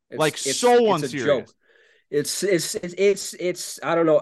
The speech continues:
Speaker 1: Yeah, it's just, it, it, what's more depressing than watching a Brandon Belt at bat? I don't know if anything is.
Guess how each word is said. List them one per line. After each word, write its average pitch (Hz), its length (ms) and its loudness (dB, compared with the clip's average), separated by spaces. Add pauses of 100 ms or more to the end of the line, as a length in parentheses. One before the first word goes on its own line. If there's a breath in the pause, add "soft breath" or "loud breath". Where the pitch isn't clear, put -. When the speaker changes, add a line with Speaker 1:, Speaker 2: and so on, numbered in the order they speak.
Speaker 1:
Yeah, 147 300 0
it's 143 280 -8
just, - 480 -14
it, - 220 -16
it, - 200 -16
what's 254 300 -2
more 208 200 2
depressing 170 480 -4
than 139 120 -2
watching 143 300 -2
a 135 60 -4
Brandon 127 560 -2
Belt 123 320 -2
at 104 160 -14
bat? 95 260 -6 (640)
I 123 60 -2
don't 160 100 2
know 156 120 2
if 131 60 -10
anything 135 420 -4
is. 107 220 -4